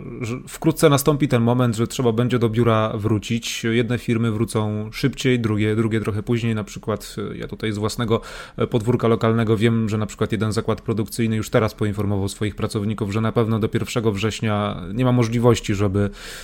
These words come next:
żeby, no, tak pełną parą to ruszyło. Pracownicy biurowi też na pewno do pierwszego września będą pracować zdalnie. Tutaj też, Przemek, wspominałeś o tym, że, że, że plany Lighthouse są takie, żeby do końca czerwca jeszcze planować zdalnie.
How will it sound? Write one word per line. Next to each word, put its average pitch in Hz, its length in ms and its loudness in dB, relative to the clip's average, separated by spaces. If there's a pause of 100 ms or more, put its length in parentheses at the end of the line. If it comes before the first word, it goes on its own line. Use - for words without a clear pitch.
(160)
żeby, 107 540 4
no, 107 100 0
tak 110 180 -2
pełną 127 320 6
parą 120 260 8
to 117 120 2
ruszyło. 117 440 4 (260)
Pracownicy 110 480 0
biurowi 107 300 4
też 117 180 -2
na 107 80 0
pewno 104 240 -2
do 101 100 0
pierwszego 107 380 -2
września 104 300 -2
będą 107 280 0
pracować 104 380 0
zdalnie. 101 380 0
Tutaj 104 220 -2
też, - 260 0
Przemek, 101 300 -2
wspominałeś 107 520 -2
o 110 40 0
tym, 110 180 -2
że, 104 180 2 (460)
że, 107 440 2
że 104 120 -2
plany 110 280 2
Lighthouse 107 400 0
są 107 180 -2
takie, 107 220 -4
żeby 101 160 0
do 110 100 0
końca 113 260 0
czerwca 110 340 0
jeszcze 104 380 0
planować 107 540 -2
zdalnie. 104 640 2